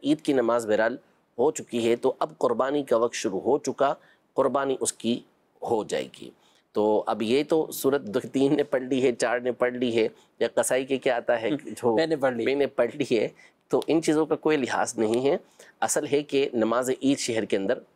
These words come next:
Speaker 1: हो चुकी है, और अगर गाँव है, मिसाल के तौर पर गाँव में कुर्बानी हो रही है, तो वहाँ, अ, जो है वो, अ, नमाज फजर ये इसका, अ,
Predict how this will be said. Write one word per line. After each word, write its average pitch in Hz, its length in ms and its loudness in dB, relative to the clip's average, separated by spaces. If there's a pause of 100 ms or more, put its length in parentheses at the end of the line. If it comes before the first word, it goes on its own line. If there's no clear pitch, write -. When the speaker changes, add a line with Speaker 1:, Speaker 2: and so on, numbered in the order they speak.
(120)
Speaker 1:
हो 98 120 0
चुकी - 260 -8
है, 101 60 2
और 107 100 4
अगर 127 160 2
गाँव 143 320 2
है, 151 80 2
मिसाल 117 340 0
के 110 100 0
तौर 104 120 0
पर 101 120 -2
गाँव 120 180 2
में 220 100 -2
कुर्बानी 107 380 0
हो 117 140 2
रही 104 220 0
है, 113 100 0 (420)
तो 131 80 2
वहाँ, 135 560 -2
अ, 101 240 4
जो 92 120 -2
है 107 100 2
वो, 117 280 0 (420)
अ, 92 260 2
नमाज 120 280 2
फजर 135 400 -2 (280)
ये 104 300 0 (320)
इसका, - 200 -2
अ, 110 60 -2